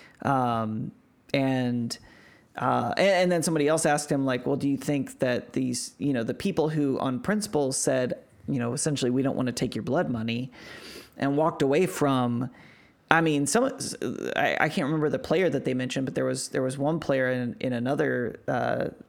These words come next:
thing I was listening to where they were saying, I think, I think this guy was offered, like, five, fifty million or something like that, and he turned it down. And since then, his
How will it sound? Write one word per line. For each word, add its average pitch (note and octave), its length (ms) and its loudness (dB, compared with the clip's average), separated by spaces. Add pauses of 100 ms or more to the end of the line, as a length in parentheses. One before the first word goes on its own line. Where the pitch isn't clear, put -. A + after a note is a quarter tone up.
thing A#2+ 160 -2
I A#2 40 -4
was A#2 120 -4
listening B2 340 -4
to - 160 -4
where B2 100 -2
they B2 80 0
were B2 100 0
saying, B2 460 -2 (1120)
I D#3 80 4
think, D#3+ 320 0
I - 100 4
think C#3 160 0
this G3 160 2
guy E3+ 160 2
was C#3+ 140 2
offered, C3 360 -2
like, A2+ 400 -4 (2250)
five, D#3 680 0
fifty G#3 320 2
million D#3+ 400 2
or C#3 60 -2
something C#3+ 340 0
like A#2 220 -4
that, C3 380 -6 (320)
and D3+ 120 2
he D3+ 120 0
turned C#3 360 0
it - 120 -6
down. A#2+ 420 -2 (460)
And D3 200 0
since C3 300 0
then, D#3 600 2 (360)
his C3 840 0